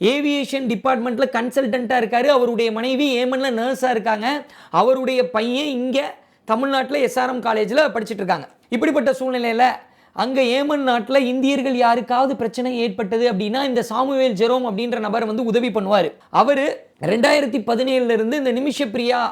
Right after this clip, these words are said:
அப்படின்ற நர்ஸுக்கு இங்க மரண தண்டனை விதிக்கப்படும் போது அந்த நர்ஸினுடைய உயிரை காப்பாத்தணும் அப்படின்றதுக்காக போராடிட்டு இருக்காரு.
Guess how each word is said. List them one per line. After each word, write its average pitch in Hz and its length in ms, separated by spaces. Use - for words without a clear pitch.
அப்படின்ற 226 320
நர்ஸுக்கு 214 520
இங்க 285 300
மரண 262 320
தண்டனை 254 320
விதிக்கப்படும் 226 520
போது 220 260
அந்த 254 240
நர்ஸினுடைய 285 560
உயிரை 262 400
காப்பாத்தணும் 262 640
அப்படின்றதுக்காக 240 640
போராடிட்டு 233 480
இருக்காரு. 214 320